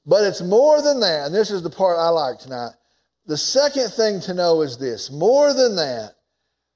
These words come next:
he wants to save us. He is a God of deliverance, but more than that, he pulls us out of that cycle. He wants us to come out of that cycle. He tells us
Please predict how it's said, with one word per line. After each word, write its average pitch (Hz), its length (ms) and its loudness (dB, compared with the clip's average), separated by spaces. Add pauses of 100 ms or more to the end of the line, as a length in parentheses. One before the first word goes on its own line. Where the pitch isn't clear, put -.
(240)
he 208 180 -2
wants 240 340 2
to 202 100 -10
save 147 420 -2
us. - 300 -20 (220)
He 220 180 0
is 190 240 -2
a 175 80 0
God 202 300 0
of 214 120 0
deliverance, 202 880 0 (680)
but 170 220 2
more 240 360 2
than 220 200 0
that, 127 400 -6 (600)
he 165 240 -12
pulls 190 440 -6
us 147 160 -12
out 151 200 -2
of 131 80 -4
that 123 200 -6
cycle. 113 560 -10 (540)
He 185 140 -2
wants 214 300 0
us 175 120 -10
to 160 100 -12
come 180 300 -8
out 151 120 -6
of 143 80 -8
that 143 120 -8
cycle. 131 500 -8 (580)
He 185 220 -6
tells 214 520 0
us - 300 -16